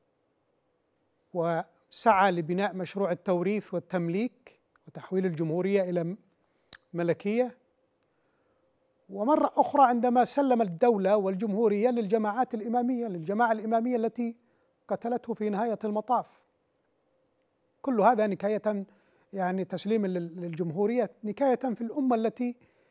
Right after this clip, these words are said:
قالت له: "عليك أن تتنحى لأنك فشلت". عاقب اليمنيين جميعًا، لقد انتقم من اليمن كلها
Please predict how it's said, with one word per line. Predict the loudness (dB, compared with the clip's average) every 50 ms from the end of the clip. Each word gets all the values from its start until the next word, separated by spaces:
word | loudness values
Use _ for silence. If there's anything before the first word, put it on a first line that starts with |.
| _ _ _ _ _ _ _ _ _ 4
قالت | 6 6 6 6 4 4
له: | 4 4 4 6
"عليك | 4 4 4 2 0
أن | -2 -2 -2
تتنحى | -2 0 0 0 0 4 4 4 4
لأنك | 4 2 0 0 0 -2
فشلت". | -4 -4 -4 -4 -4 -4 -4 -4 -8 _ _ -20 _ _ _ _ _ _ _ _ _ _ _ _ _ _ _ _ _ _ _ _ -20 _ _ -2 4
عاقب | 6 6 6 6 4 2
اليمنيين | 2 0 0 -2 -2 -2 -2 0 -2 0
جميعًا، | 0 -2 -2 -2 -4 -6 -8 -12 _ _ _ _ _ _ _ _ _ _ _ _ _ _ _ _ _ _ _ _ _ _ _ _ _ _ _ _ _ _ _ _ -6
لقد | -6 -2 0 0 0 2
انتقم | 0 2 2 2 4 6 4 4
من | 4 2 -2 -2
اليمن | -2 0 0 0 2 2 0 0 -2 -4 -8 _ _ _ _ _ _ _ _ _ _
كلها | 2 2 2 2 0 -4 -8 -10 -16 -20